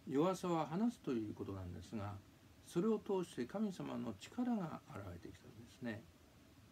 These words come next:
私が弱さから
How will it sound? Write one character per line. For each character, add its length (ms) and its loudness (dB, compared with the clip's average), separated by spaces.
私 320 2
が 300 2
弱 240 4
さ 160 -2
か 120 0
ら 280 2